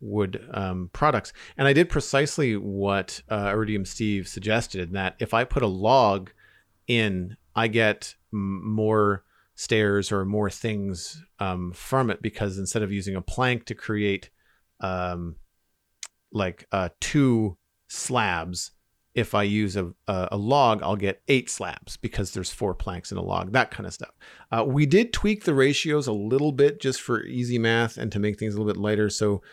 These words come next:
trapdoors, you get a little bit more, I think, for a log than you would by crafting six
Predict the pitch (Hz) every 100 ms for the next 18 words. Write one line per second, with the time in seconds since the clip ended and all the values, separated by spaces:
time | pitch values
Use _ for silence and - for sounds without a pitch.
0 | - - - 131 127 123 120 113 107 -
1 | - - 123 113 113 104 110 110 110 117
2 | 117 113 110 107 104 110 110 - - 110
3 | 107 104 110 110 110 107 104 104 104 104
4 | 101 98 104 101 - 101 - - - 110
5 | - -